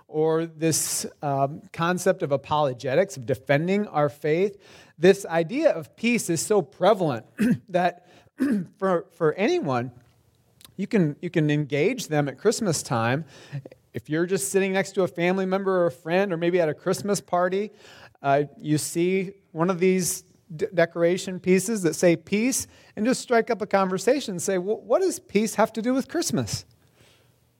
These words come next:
Why is that on a Christmas decoration versus any other time of the year?" I mean, you could, you could put up a, you know,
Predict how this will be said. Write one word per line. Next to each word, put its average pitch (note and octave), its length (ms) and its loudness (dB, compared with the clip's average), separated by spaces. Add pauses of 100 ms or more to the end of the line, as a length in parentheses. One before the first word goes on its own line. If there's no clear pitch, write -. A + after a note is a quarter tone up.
(120)
Why F#3+ 380 0
is G#3 160 -4
that A#3 180 2
on B3 160 0
a B3+ 60 -2
Christmas D4 420 -2
decoration C#3 720 0 (540)
versus G3 320 -2
any A#3+ 220 0
other E4 200 2
time F#3 280 0
of D#3 60 -6
the D3+ 80 -2
year?" B2+ 200 0
I C3 60 2
mean, D#3 120 -2
you G3 80 -4
could, - 240 0 (360)
you D3 100 -2
could E3 180 0
put F#3+ 140 -2
up G#3+ 160 -2
a, G#3+ 420 -2 (140)
you F#3+ 80 4
know, E3+ 160 4